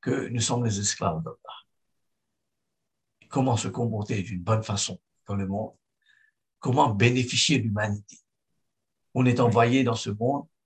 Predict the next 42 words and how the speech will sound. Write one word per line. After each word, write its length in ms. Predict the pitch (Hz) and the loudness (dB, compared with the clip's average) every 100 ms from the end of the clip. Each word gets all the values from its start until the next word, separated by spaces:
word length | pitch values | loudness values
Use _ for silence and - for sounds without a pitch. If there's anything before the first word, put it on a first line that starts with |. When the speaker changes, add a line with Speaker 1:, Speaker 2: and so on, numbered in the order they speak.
| - | -2
Speaker 1:
comme 220 | 127 120 | 2 4
un 60 | 120 | 4
esclave 420 | 113 - 127 120 | 2 4 4 6
d'Allah, 360 | 123 123 156 143 | 4 6 4 2
mais 160 | 117 - | 0 0
aussi 500 | 160 160 180 180 - _ _ | 0 2 0 -2 -8 _ _
comme 200 | 123 113 | -4 -2
le 100 | 110 | -2
khalifa 500 | - 123 147 113 95 | 0 -2 0 0 2
d'Allah. 380 | 82 80 - - _ _ _ _ _ _ _ _ _ _ _ _ | 0 -4 -8 -12 _ _ _ _ _ _ _ _ _ _ _ _
Speaker 2:
Hmm. 160 | 135 123 117 _ _ | -8 -8 -10 _ _
Speaker 1:
Et 260 | 143 127 123 | 2 4 4
en 140 | - 131 | 0 2
tant 220 | 160 160 | 6 6
que 100 | 151 | 4
khalifa, 680 | - 131 165 165 170 170 - _ _ _ _ _ _ | 0 2 2 2 2 2 -2 _ _ _ _ _ _
on 120 | 123 | 0
doit 260 | 120 127 123 | 6 6 6
prendre 300 | 131 143 127 | 4 4 4
en 40 | |
considération 680 | 117 117 - 120 104 113 139 | -2 -6 -4 0 2 2 0
ceux 340 | 127 - - 170 | -2 -2 2 2
qui 140 | 170 | 0
sont 280 | - 135 - - | 0 0 -2 -8
sous 260 | - - | -4 0
nous, 160 | 143 110 | 2 2
comme 220 | 117 113 | 2 0
on 120 | 101 107 | 0 0
a 80 | |
discuté. 580 | 95 101 - - - - _ _ _ _ _ - | 0 -2 -6 -10 -12 -14 _ _ _ _ _ -8
Speaker 2:
Oui. 120 | 131 110 | -4 2
Speaker 1:
On 180 | 120 | 4
est 100 | 117 | 4
des 120 | 107 98 | 4 4
bergers, 500 | 110 120 123 110 - | 6 6 6 -2 -4
on 140 | 120 | -2
doit 220 | 120 131 120 | 4 4 4
prendre 200 | 113 110 | 0 0
en 40 | |
considération 600 | - 120 - 117 110 120 | -2 -6 -4 -4 -2 -2
nos 140 | 107 | -2
troupeaux. 440 | 95 - 117 - | -4 -10 -14 -14